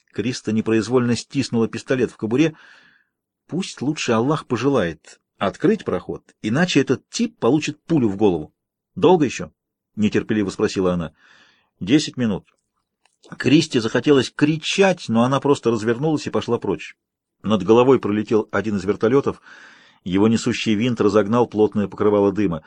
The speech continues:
Солнце вспыхнуло ярче, затем снова погрузилось во мглу. В воздухе пахло горящей нефтью и бездымным порохом. Послышался частый стук пулеметов вертолета, проносящегося над линией противостояния.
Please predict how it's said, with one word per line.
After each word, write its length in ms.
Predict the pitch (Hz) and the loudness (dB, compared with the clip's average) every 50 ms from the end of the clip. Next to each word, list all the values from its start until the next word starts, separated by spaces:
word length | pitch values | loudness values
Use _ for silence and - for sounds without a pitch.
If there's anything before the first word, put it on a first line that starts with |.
| _ _ _ _ _ _ _ _ | _ _ _ _ _ _ _ _
Солнце 500 | - - - - 147 143 123 - - 110 | -10 -8 0 2 2 2 2 0 -4 -6
вспыхнуло 520 | - - - - 127 107 - - 110 104 107 | -6 -8 -6 -4 -4 -4 -2 -2 0 0 0
ярче, 440 | 104 104 151 165 160 - - 120 | 2 2 2 2 2 0 -4 -6
затем 320 | 95 95 98 - 139 113 95 | -4 -4 -4 -2 -4 -4 -4
снова 500 | - - - 113 120 143 160 160 151 151 | -6 -8 -6 -4 -2 0 0 2 0 0
погрузилось 540 | 151 104 90 90 92 101 117 117 107 - 98 | -2 -4 -4 -4 -4 -4 -4 -4 -4 -2 -2
во 120 | 104 104 | -2 -2
мглу. 340 | 104 95 95 90 85 76 - _ _ _ _ _ | -2 -2 -4 -4 -6 -6 -8 _ _ _ _ _
В 80 | - - | -16 -16
воздухе 640 | 82 85 101 135 170 160 131 120 120 107 - 107 | -12 -4 0 0 0 0 0 -4 -8 -8 -8 -10
пахло 480 | 92 - _ - 135 123 110 - 110 104 | -10 -10 _ 0 0 0 2 0 -2 0
горящей 460 | 95 101 110 117 104 - - - 113 | 0 0 0 0 -2 -2 -4 -4 -4
нефтью 480 | 104 110 127 - - - - - 131 131 | -2 -2 -2 -2 -4 -6 -8 -8 -8 -6
и 120 | - 113 | -6 -6
бездымным 460 | 98 110 98 92 107 123 120 117 113 | -4 -4 -4 -4 -4 -2 -2 -2 -2
порохом. 460 | 110 - 117 95 90 80 - 85 78 - - - - - - - _ _ _ _ _ _ _ _ _ _ _ _ _ _ | 0 0 0 0 0 -2 -6 -10 -14 -14 -18 -20 -20 -20 -20 -20 _ _ _ _ _ _ _ _ _ _ _ _ _ _
Послышался 560 | 120 123 - 160 170 156 165 151 - - 131 | 2 2 4 4 2 4 4 2 2 0 0
частый 420 | - - 165 151 147 - - 135 | 2 4 4 4 4 2 0 0
стук 380 | - - - - 156 151 - - | 0 -2 2 2 2 2 2 0
пулеметов 480 | - 131 127 131 135 131 113 113 104 | 0 0 2 2 2 2 0 0 -2
вертолета, 480 | 107 113 117 - 131 123 139 151 147 147 | 0 -2 0 2 2 4 4 4 2 2
проносящегося 720 | - 104 107 107 104 - 123 110 - - 117 107 - 117 | -2 0 0 0 0 0 -2 -2 0 -2 -2 -2 0 2
над 140 | 113 107 101 | 2 2 2
линией 260 | 113 120 113 110 107 | 0 0 0 0 0
противостояния. 800 | 92 107 95 107 101 98 - 127 113 127 143 139 123 107 90 - | 0 0 -4 -4 -6 -2 -2 0 2 2 2 2 2 0 -2 -4